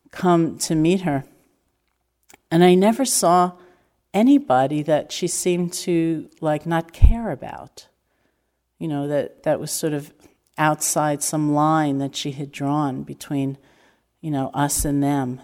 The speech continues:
There was no them. It was really kind of amazing. And it seemed to come from that incredible suffering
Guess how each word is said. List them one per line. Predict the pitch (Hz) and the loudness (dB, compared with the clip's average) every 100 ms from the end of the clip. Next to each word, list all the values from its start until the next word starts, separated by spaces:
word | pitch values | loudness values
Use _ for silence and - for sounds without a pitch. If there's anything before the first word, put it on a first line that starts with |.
| - | -4
There | |
was | 165 196 | 0 0
no | 202 151 | 0 -2
them. | 135 117 113 117 _ _ | -4 -6 -8 -12 _ _
It | 180 | -10
was | 170 180 | -8 -6
really | 196 196 | -6 -6
kind | 196 190 | -8 -8
of | 180 | -6
amazing. | 175 175 190 - 110 139 _ _ _ _ _ _ _ _ _ | -6 -6 -8 -10 -16 -18 _ _ _ _ _ _ _ _ _
And | 175 | -4
it | 170 | -2
seemed | - 226 294 | 0 4 2
to | 294 | 0
come | - - 147 147 | -6 -4 -4 -4
from | - 156 151 - | -6 -4 -4 -6
that | 160 151 151 | -6 -4 -4
incredible | 165 - 131 131 151 | -8 -10 -12 -12 -10
suffering | 180 - 226 - 214 151 135 | -10 -6 -8 -6 -8 -8 -12